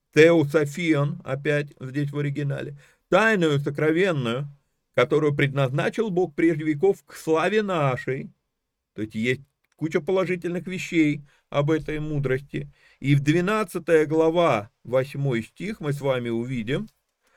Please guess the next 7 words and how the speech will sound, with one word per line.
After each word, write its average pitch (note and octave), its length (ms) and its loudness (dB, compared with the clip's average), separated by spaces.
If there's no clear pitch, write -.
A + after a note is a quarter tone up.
"Одному D#3+ 480 4
даётся E3 480 4
духом D3+ 380 0
слово D#3 540 4
мудрости". D3 1120 2
Итак, C3 420 0
Павел D3 520 2